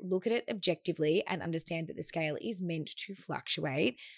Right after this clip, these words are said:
Three, if you're trying to change your body composition, please make sure that you are doing this with multiple data points. Don't just say the scale is the determinant,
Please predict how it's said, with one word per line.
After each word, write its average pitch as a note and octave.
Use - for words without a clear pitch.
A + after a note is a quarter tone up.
Three, E3+
if -
you're F3
trying E3+
to E3
change F3
your F3
body C#4
composition, G3+
please A#3+
make C4
sure G3
that F3+
you F3
are E3+
doing D#3
this E3+
with A3
multiple F#3+
data D3+
points. -
Don't F#3
just A3+
say F#3+
the F3+
scale E3+
is E3
the E3
determinant, -